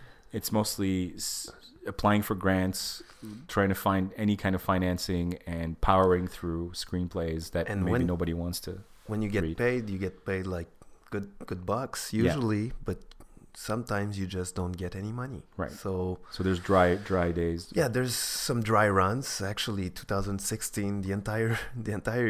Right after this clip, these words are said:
Speaker 2: year was kind of a dry year for
Speaker 1: Okay.
Speaker 2: me. Uh,
Speaker 1: How did you get into this? I, I'm curious. Like, how do you, how do you become a card player?
Speaker 2: Uh, I just, I was on the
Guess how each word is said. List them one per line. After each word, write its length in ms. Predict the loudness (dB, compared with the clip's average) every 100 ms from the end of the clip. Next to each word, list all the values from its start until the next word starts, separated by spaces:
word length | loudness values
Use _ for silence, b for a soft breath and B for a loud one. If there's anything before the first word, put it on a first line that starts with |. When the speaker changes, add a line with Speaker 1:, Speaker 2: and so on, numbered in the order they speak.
| 4
Speaker 2:
year 160 | 4 4
was 220 | 0 -2
kind 240 | -4 -2
of 80 | -2
a 40 | -4 -2
dry 140 | -2
year 280 | -2 -2 -4
for 140 | -2
Speaker 1:
Okay. 140 | 0 0
Speaker 2:
me. 120 | -2 -8 B B B B B B B B B -6
Uh, 220 | -4 0
Speaker 1:
How 100 | 2
did 160 | 4 2
you 60 |
get 180 | 2 2
into 180 | 0 -2
this? 220 | -2 -2
I, 60 | -4
I'm 140 | -6
curious. 340 | -2 -2 -2 -4
Like, 120 | -6
how 160 | 0 0
do 80 | 0
you, 80 | -2 -2
how 100 | -2
do 80 | -2
you 100 | -4
become 380 | -6 -4 -2 -2
a 80 | -6
card 260 | -4 -4 -4
player? 260 | -6 -6 -8 -20 -18 -8
Speaker 2:
Uh, 800 | -4 0 2 2 2 0 0 -2
I 40 | -4
just, 960 | -4 -4 -4 -4 -6 -6 -10 -12 -16 -18 -4
I 60 | -2
was 200 | 0 0
on 100 |
the 60 | 0